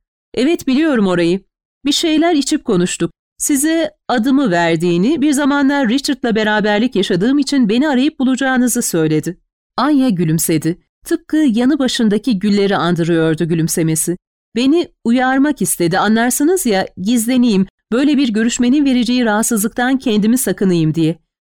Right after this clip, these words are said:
Ben de onu elimden geldiğince sakinleştirmeye çalıştım. Sizinle konuşacağımı söyledim." "Sizi bir daha aramadı mı?" "Hayır, sizinle işimiz bittikten sonra onunla konuşabilmeyi umut ediyorum.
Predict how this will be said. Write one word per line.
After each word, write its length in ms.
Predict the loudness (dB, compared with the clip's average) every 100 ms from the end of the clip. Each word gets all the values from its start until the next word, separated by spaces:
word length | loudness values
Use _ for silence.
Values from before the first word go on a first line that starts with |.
| -6
Ben 240 | -2 0 0
de 140 | 0
onu 320 | 0 0 0
elimden 520 | 0 2 2 2 0
geldiğince 560 | 0 0 2 2 2 0
sakinleştirmeye 920 | -2 -4 0 0 2 0 0 0 0
çalıştım. 640 | 0 -2 -2 -2 -2 -4 -4
Sizinle 440 | -4 -2 0 0 0
konuşacağımı 640 | 0 0 0 0 0 0
söyledim." 520 | 0 0 0 -2 -6 _ _ _ _ -10
"Sizi 500 | -4 -2 0 0 0
bir 120 | 0
daha 300 | -2 -2 0
aramadı 480 | 0 0 0 0 0
mı?" 240 | -2 -4 -8 _ _ _ _ -4
"Hayır, 420 | 0 2 0 -8 _ _ -12
sizinle 640 | -2 -2 2 2 2 0
işimiz 420 | -2 0 0 0
bittikten 520 | -4 -4 -6 -2 -2
sonra 360 | -2 -2 0 0
onunla 360 | 0 2 2 0
konuşabilmeyi 720 | 0 0 0 0 2 2 0
umut 280 | 0 0 0
ediyorum. 520 | 0 0 0 -2